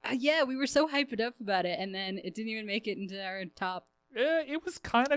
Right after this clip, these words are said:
Speaker 1: It was
Speaker 2: close for me.
Speaker 1: close. I gave it a B plus.
Speaker 2: I gave it an A minus.
Speaker 1: Okay,
Speaker 2: So
Speaker 1: yeah.
Speaker 2: it's,
Speaker 1: Mm-hmm.
Speaker 2: it's like pulling an eighty.
Speaker 1: Yeah, it's close to the, close to the top, close to the podium.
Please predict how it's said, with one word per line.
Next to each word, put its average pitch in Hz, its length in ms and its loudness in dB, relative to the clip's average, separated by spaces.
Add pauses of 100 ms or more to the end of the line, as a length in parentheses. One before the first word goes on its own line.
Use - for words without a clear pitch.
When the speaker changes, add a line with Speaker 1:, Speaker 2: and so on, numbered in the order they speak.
(120)
Speaker 1:
It 269 60 8
was 262 180 8
Speaker 2:
close - 0 -
for - 60 0
me. 392 40 4 (100)
Speaker 1:
close. - 420 4 (240)
I 302 80 2
gave 339 180 0
it 320 80 0
a 285 60 0
B 226 160 0
plus. 165 480 -4 (260)
Speaker 2:
I 170 60 0
gave 233 180 4
it 247 60 8
an 208 100 8
A 185 100 8
minus. 147 460 4
Speaker 1:
Okay, 170 300 0
Speaker 2:
So 175 340 4
Speaker 1:
yeah. 180 60 4
Speaker 2:
it's, - 520 -6 (100)
Speaker 1:
Mm-hmm. 165 220 -12 (680)
Speaker 2:
it's - 240 0
like 254 200 4 (120)
pulling 196 340 4
an 160 80 2
eighty. 151 500 4
Speaker 1:
Yeah, 185 280 6
it's 170 240 -4
close - 400 2
to 190 160 -4
the, 147 320 -4 (360)
close - 260 -2
to - 40 -16
the 156 100 -8
top, 143 280 -8
close 302 220 4
to - 100 -4
the 196 40 -4
podium. 151 440 0